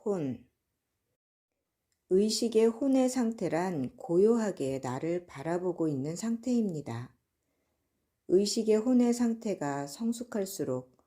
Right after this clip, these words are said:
우리는 우리 자신을 더욱 객관적이고 선명하게 볼 수 있습니다.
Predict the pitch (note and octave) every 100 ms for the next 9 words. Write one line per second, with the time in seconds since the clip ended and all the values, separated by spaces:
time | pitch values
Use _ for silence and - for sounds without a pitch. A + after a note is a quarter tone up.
0 | _ _ _ _ - D3+ E3+ F#3 F#3+ -
1 | E3+ G3 G3 - D3+ - F#3 C3+ B2 B2
2 | C3 D3+ D#3+ - _ - C#3+ - F#3+ G#3
3 | F#3+ E3 D3+ - C#3+ D3+ A#3+ B3 C4 B3+
4 | A3 - B2 - D3 C#3+ - - - D#3+
5 | E3 D#3+ C3+ B2 -